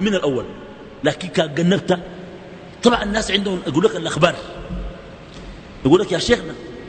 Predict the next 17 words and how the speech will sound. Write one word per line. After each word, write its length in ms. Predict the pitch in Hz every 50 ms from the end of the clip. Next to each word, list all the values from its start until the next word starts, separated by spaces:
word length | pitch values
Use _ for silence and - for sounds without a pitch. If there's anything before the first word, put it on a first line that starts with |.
| - 120
من 140 | 139 147
لم 140 | 196 226 226
يهتم 320 | 226 190 - - 254 247 220
بأمر 280 | 226 - 208 202 196
المسلمين 600 | 190 190 190 180 - - - 202 247 254 240 220
فليس 360 | - 196 208 220 220 220 -
منهم." 320 | 196 196 202 175 - 151 117 - - - - - - - - -
يقول 180 | 151 165 196 226
لك: 120 | 226 -
"أنا 140 | 233 226 220
داير 180 | 226 226 220 208
أتفرج 320 | - - 208 202 196 170
الأخبار." 400 | 175 170 156 - 147 165 160 123 - - - - - - - - - - - - - - - - - - - - - - - - - - - - - - - - - - - - - - - 117
لكن 380 | 123 139 135 131 - 202 185
الحكاية 460 | 165 131 - 151 143 - 190 185 180 165
بتبدأ 400 | - - 196 202 156 139 170 156
بالأخبار 920 | 156 147 147 151 - - 143 151 190 214 226 240 254 - - - - -